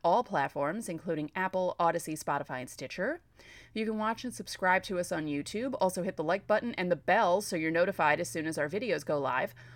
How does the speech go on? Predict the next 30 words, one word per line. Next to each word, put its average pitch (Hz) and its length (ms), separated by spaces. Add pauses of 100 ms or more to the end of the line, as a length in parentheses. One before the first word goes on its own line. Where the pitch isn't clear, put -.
Also, 214 240
feel 262 280
free 277 200
to 226 40
comment 220 640
if 214 140
you 208 80
feel 208 160
so 208 180
inclined. 208 540 (240)
Thank 185 220
you 180 100
for 165 380
all 160 100
the 156 80
people 160 240
who 160 80
comment 151 400
on 143 140
every 143 220
show. 160 360 (380)
Appreciate 151 460
it. 226 160 (340)
And 240 140
when 254 120
you 247 80
get 247 140
into 254 220
your 240 100
car, 254 540